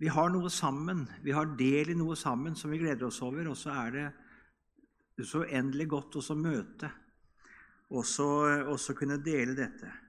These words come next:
I vår tid, det, det har vært sånn, og det er vel noe som kanskje hører på mange måter kristenheten til gjennom historien, men det kom på nittenhundretallet, så kom det en sterk såkalt økumenisk bevegelse.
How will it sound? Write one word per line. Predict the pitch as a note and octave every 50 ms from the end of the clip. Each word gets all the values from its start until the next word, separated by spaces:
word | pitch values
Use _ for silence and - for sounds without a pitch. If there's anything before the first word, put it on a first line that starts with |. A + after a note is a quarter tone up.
| _ _ _ - - - - - - - _ _ _ _ _ _ _ _ - - - -
I | - F3
vår | F3 G#3 A3+ A3 -
tid, | G3 F#3 G#3 A3 A3+ G#3
det, | G#3+ G3+ G3 G#3 G#3 G#3+ G#3+ G#3 - - - E3 D3+ - - - - - -
det | D#3 E3+
har | E3+ F#3+ F3
vært | E3+ D3+ C#3+ - -
sånn, | - - F#3+ G#3+ A3 A3+
og | G#3 G3 F#3+ F#3+ F#3+ F#3 F#3 F#3 F#3+ F#3 F3+ F3 F#3
det | F3+ D#3
er | C3+
vel | D3+ F#3 F#3+
noe | F#3+ E3 C#3 -
som | - D#3+ D3+
kanskje | - - D#3+ C#3 - C#3+ C3+ - -
hører | F3 E3 C#3+ A#2 G#2+ C3 D#3 D3+ C3+ - - - - - - - - - _ _ _
på | - D3 D3+
mange | D3+ C3+ B2+ C3+ D3
måter | C#3+ B2 - - C3
kristenheten | - D3+ B2+ A#2 - - B2+ A2+ - - C3+ B2 -
til | - - C3 C3+ D3
gjennom | C#3+ D#3 D#3+ E3
historien, | D#3+ E3 - F3 F3 F3+ G#3 A3
men | G3+ F#3 F#3 F#3+ G3 F#3 - - - - - - -
det | F3+ -
kom | - - E3 E3 F3 F3 - -
på | G3+ G3 G3 G3+ G3 G3
nittenhundretallet, | G#3 G3 G3 - C#3+ C#3 D3+ D3+ - F#3+ D#3+ E3+ F#3+ F#3+ F3
så | - F#3+ F3
kom | - D#3 C#3 D3 D#3
det | D#3+ F3+
en | F3 E3
sterk | - - - - - - C#3 C#3+ D#3 E3 - -
såkalt | - C#3+ B2 - - C#3+ C#3+ - - - C#3
økumenisk | - - F#3 E3+ E3 D3+ B2+ B2 B2 A#2+ A#2 A#2+ C3 D3+ D#3+ D3+ - - -
bevegelse. | F3 D#3+ C3+ A#2 A#2 A#2 D3 C#3+ - - F3+